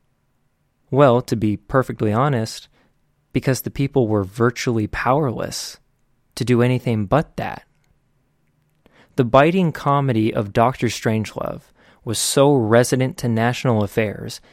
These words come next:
it even directly influenced real-world politics. Federal agencies were instigated to examine the film, as well as its seriously minded source material and counterpart,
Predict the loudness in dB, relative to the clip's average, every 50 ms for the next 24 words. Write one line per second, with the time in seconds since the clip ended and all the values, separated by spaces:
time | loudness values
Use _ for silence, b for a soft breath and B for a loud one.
0 | b b b -8 -4 -2 0 0 0 0 -2 0 0 -2 0 2 0 0 0 -2
1 | -4 -2 0 0 -2 -2 -2 -2 -2 -4 -4 -2 -2 0 0 0 -2 -4 -6 -10
2 | -4 0 0 2 2 2 0 0 -2 -2 -2 -4 -8 -4 0 0 0 0 -2 -6
3 | -10 -16 -16 _ _ -20 -20 -20 _ _ _ _ _ _ _ _ _ _ _ _
4 | -16 -2 0 2 4 4 4 2 2 2 2 0 2 0 -2 -2 -2 -2 -4 -4
5 | -4 -2 -2 -2 -2 -2 -4 -8 b b b b 0 0 0 0 -2 -4 0 0
6 | 0 2 2 0 -2 -2 -2 -2 0 0 0 0 0 0 2 2 0 0 -2 -4
7 | -6 -2 0 2 2 2 0 -4 -8 -10 -14 _ _ _ _ _ _ _ _ _
8 | _ -2 -2 -2 2 4 4 6 6 6 4 2 2 -2 -2 -2 -4 -14 -16 b
9 | b b b -10 -4 -2 0 2 2 0 0 0 0 0 2 2 2 2 2 2
10 | 2 0 -2 -2 -2 -2 0 2 2 0 0 -4 -4 -2 0 0 2 2 0 0
11 | -2 -2 -2 -2 -4 -4 -4 -2 0 0 2 2 0 0 0 -2 -2 -2 -6